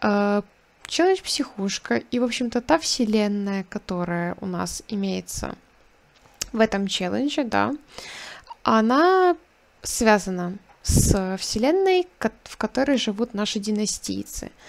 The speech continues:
И в свою очередь вот эта вот замечательная симочка, наша Сана-, Ма-, наша <laughs> Санечка Макинтош, она у нас, э, скажем так, не она сама связана с нашей семьёй,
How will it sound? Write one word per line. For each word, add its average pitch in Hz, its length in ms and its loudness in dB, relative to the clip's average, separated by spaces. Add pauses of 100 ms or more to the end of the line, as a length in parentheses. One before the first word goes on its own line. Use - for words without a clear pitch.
(300)
И 220 180 0
в - 60 -2
свою 208 360 -2
очередь 208 600 -2
вот 202 160 -6
эта 208 200 -4
вот 185 260 -8
замечательная 208 760 -2
симочка, 320 640 0
наша 196 420 -4
Сана-, 202 520 0
Ма-, 220 340 0
наша 233 560 2 (200)
<laughs> 359 200 -6
Санечка 262 640 4
Макинтош, 294 840 0 (600)
она 226 400 2
у 285 80 4
нас, 262 600 0
э, 226 380 2
скажем 220 400 -2
так, 220 460 -4 (240)
не 254 580 2
она 240 320 2
сама 208 480 -2
связана 359 600 0
с - 120 -6
нашей 311 440 0
семьёй, 277 760 0